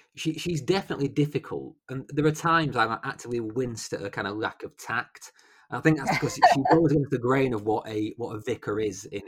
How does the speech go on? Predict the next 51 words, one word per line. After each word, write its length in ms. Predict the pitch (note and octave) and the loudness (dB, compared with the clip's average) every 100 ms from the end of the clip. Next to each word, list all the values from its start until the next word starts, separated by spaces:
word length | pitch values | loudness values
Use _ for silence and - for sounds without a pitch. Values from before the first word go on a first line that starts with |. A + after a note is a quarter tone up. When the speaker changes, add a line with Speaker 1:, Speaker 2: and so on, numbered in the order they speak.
| - | -10
Speaker 1:
in 160 | G2+ | -12
pop 220 | - G#2 - | -8 -8 -8
culture. 420 | G2 - - - - - | -8 -8 -12 -18 -20 -10
Speaker 2:
Yes. 200 | G3 A#3 - - - | 0 0 -2 -8 -2
Speaker 1:
But 180 | E3+ - | -2 0
she's 200 | F3+ F#3 | -2 2
also 400 | F#3+ D#3 D#3+ C3+ C#3+ | 2 2 0 0 0
got, 260 | B2+ - _ - | 0 0 _ 2
I 40 | |
mean, 100 | D3+ | 4
she 80 | C#3 | 6
has 120 | F3 | 4
her 80 | C#3+ | 2
problems, 640 | - D#3+ D#3+ A#2+ D#2+ A2 A#2 | 4 4 2 -2 -8 -10 -8
which 220 | A2 - | -8 -8
you 100 | G#2+ | -6
find 280 | - G#2+ G#2+ | -2 -2 0
out 160 | G2+ | -4
as 80 | G#2 | -4
the, 180 | G#2+ G#2+ | -6 -6
as 140 | G2 | -6
the, 200 | G#2+ G2 G2+ | -8 -10 -8
the 100 | G#2+ | -8
novel 220 | G#2 G#2 | -8 -8
continues, 560 | G#2 A2 A2+ - - - - _ _ | -10 -10 -10 -10 -12 -16 -20 _ _
but 160 | D3+ D#3 | 0 0
she's 200 | F3 E3 | 0 -2
got 140 | D#3 | 0
a 40 | C#3 | 2
really 140 | C#3+ | 2
good, 200 | B2+ C#3 | 2 0
healthy 360 | - C3+ B2+ C3 | 0 -2 -2 -2
relationship 460 | B2 A#2+ - C3 | -2 -2 -4 -6
with 120 | A2+ A2+ | -4 -2
her 120 | A2 | 0
daughter, 640 | B2+ B2 B2 - - - _ _ _ | 4 4 4 0 -10 -12 _ _ _
which 580 | C#3+ A2 - - - - - | -8 -6 -6 -10 -12 -12 -2
feels 160 | D#3 D#3 | 0 0
like 100 | C#3 | -2
it 160 | D3 B2 | -6 -2
grounds 560 | B2 C3+ C#3+ C3+ A2+ | 0 2 2 0 -2
her 140 | G#2+ F#2 | -4 -4
a 40 | |
little 240 | G2+ D2+ F#2+ | -4 -4 -4
bit, 220 | F#2 D2+ | -6 -6
whereas 260 | G2+ A#2 A2 | -6 -6 -4
your 120 | A2+ | -4
previous 420 | - D3+ C#3 B2+ | 2 2 2 0
characters 460 | - G#2 G#2 G#2+ G#2+ | -2 -2 -2 -6 -10
have 160 | G2+ | -4
been 280 | A2 G2+ G2+ | -2 -2 -4